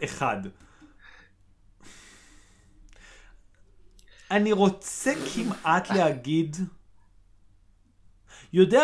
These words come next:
מה? ג'יימי בל. הוא לא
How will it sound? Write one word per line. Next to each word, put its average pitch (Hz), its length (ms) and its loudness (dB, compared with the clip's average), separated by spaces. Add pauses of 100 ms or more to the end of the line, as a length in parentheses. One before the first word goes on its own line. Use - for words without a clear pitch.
מה? 370 80 6 (680)
ג'יימי 208 480 2
בל. 117 300 0 (1700)
הוא 190 140 4
לא 285 220 4